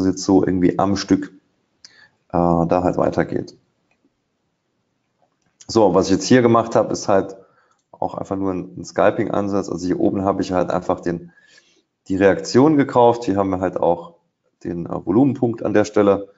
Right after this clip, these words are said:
äh, verkauft und hier einfach per Stop unter der letzten Kerze drunter, weil wir hier jetzt natürlich umgekehrt hier nochmal genau das Gleiche kriegen. Das heißt, wir haben hier die Kerze, die das letzte hoch gemacht hat,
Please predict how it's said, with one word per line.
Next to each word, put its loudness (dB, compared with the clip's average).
äh, 4
verkauft 2
und -4
hier 2
einfach -2
per -6
Stop -4
unter -2
der 0
letzten -4
Kerze -2
drunter, 0
weil -6
wir -2
hier -6
jetzt -14
natürlich -4
umgekehrt 2
hier -2
nochmal -2
genau 0
das -4
Gleiche 2
kriegen. -2
Das -6
heißt, -2
wir 4
haben 0
hier 4
die 0
Kerze, 2
die -4
das -6
letzte -4
hoch 0
gemacht -2
hat, -6